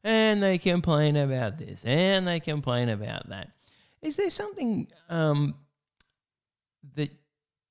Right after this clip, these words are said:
you can offer those people? The people who, they're not really Grinches, but they can't help but seeing the other side of Christmas where it's, it's not always fun. And there is a lot of work that goes into Christmas.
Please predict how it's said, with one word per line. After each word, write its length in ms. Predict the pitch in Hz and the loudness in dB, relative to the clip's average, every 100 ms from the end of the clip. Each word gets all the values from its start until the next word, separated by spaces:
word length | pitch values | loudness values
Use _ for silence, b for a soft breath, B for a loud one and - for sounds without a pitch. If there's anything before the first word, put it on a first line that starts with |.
| _ _ | _ _
you 140 | 156 147 | -10 -4
can 160 | 156 | -2
offer 340 | - 156 - 151 | -2 -4 0 2
those 480 | 147 147 139 139 | 4 4 4 2
people? 460 | - 104 98 - - | 0 -4 -4 -8 -12
The 80 | 175 | -10
people 440 | 208 254 247 233 | -4 -2 0 2
who, 340 | 190 180 170 147 - _ - | 4 6 4 0 -12 _ -2
they're 100 | 262 | 2
not 200 | 381 294 | 2 2
really 300 | 226 226 220 | 4 4 2
Grinches, 580 | 156 175 170 180 170 156 | 2 2 2 0 0 0
but 180 | 170 165 - 165 _ _ - | -2 -2 -6 -20 _ _ -12
they 80 | 185 | -8
can't 280 | 202 233 165 | -6 -6 -4
help 240 | 165 - | -4 -4
but 160 | 156 - | -6 0
seeing 360 | 156 160 147 | 2 4 4
the 200 | 123 110 - | 2 -2 -6
other 260 | 143 151 151 | -8 -4 -2
side 520 | - 117 110 117 113 | 0 0 2 0 0
of 220 | 98 - | -2 -6
Christmas 500 | - 110 - 104 - | -12 -8 -6 -6 -8
where 160 | 101 101 | -10 -10
it's, 220 | 98 - - _ _ _ _ | -8 -10 -12 _ _ _ _
it's 140 | - | -10
not 280 | 330 403 415 _ _ _ _ _ _ _ - | -6 -6 -8 _ _ _ _ _ _ _ 4
always 640 | 165 156 147 135 123 - | 8 8 8 6 4 0
fun. 260 | - 107 | -2 -2
And 140 | 101 139 | 2 2
there 260 | 226 254 320 | 4 2 2
is 140 | 294 | 0
a 60 | 208 | 2
lot 180 | 220 196 | 2 2
of 80 | |
work 300 | 202 240 - | 2 0 0
that 100 | 151 151 | -8 -2
goes 220 | 196 190 | 0 0
into 160 | 202 190 | -2 -4
Christmas. 540 | 370 392 - - - | -6 -6 -6 -10 -12